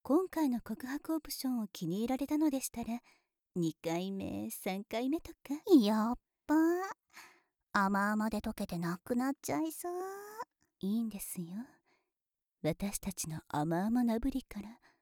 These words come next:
Speaker 1: 抜け出せなくなっちゃっても。
Speaker 2: <laughs> ズブズブにはまって、抜け出せなくなっ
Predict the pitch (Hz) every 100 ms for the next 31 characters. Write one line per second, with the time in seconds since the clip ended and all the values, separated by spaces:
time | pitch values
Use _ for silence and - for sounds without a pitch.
0 | _ _ _ - 165 175 190 - - -
1 | 208 240 - 226 - - 196 196 - _
2 | _ _ _ _ - - 640 - _ -
3 | - - _ _ _ _ 247 233 247 247
4 | 262 262 277 277 247 269 277 277 _ -
5 | 285 277 254 262 - _ _ _ - 220
6 | 196 220 226 233 254 254 - 269 240